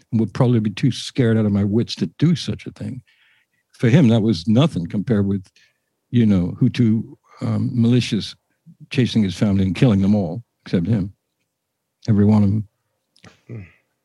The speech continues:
Speaker 1: The presence of that dynamic in the world, the constant presence,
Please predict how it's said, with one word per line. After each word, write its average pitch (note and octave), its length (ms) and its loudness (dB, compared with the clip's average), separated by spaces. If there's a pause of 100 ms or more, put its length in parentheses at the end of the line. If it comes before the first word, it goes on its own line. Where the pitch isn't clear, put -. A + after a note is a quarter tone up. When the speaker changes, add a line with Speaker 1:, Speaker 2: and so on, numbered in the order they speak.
(880)
Speaker 1:
The C3+ 100 0
presence G3 640 4
of G#2+ 320 -2
that C#3+ 500 0 (400)
dynamic A#2+ 600 0
in A#2+ 140 2
the A2+ 80 2
world, G#2+ 300 -2
the A2+ 80 -4
constant D#3+ 500 2
presence, - 460 -12